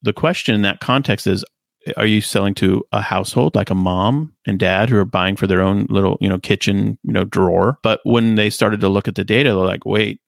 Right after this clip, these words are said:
there's restaurants who wanna buy this utensil type thing." And restaurants, they can burn through a lot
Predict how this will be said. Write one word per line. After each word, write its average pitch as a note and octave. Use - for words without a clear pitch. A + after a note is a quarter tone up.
there's G#2+
restaurants G2
who F#2
wanna F#2
buy F2+
this -
utensil G2+
type -
thing." -
And G2
restaurants, G#2+
they C3+
can G2
burn G2
through F#2+
a -
lot F#2+